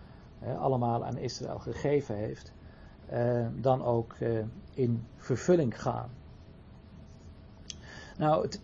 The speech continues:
we ga-, zullen dus vanavond vooral ook, ook stilstaan eigenlijk bij die,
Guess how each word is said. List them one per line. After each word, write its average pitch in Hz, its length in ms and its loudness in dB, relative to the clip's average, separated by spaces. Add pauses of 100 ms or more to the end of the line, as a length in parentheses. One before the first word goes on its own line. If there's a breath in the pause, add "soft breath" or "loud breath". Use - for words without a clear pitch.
(140)
we 202 300 4
ga-, - 220 -4
zullen 180 280 8
dus 156 180 6
vanavond 160 480 8
vooral 151 280 8
ook, 139 220 0
ook 143 220 0
stilstaan 156 540 6
eigenlijk 135 320 0
bij 131 220 4
die, 120 220 -2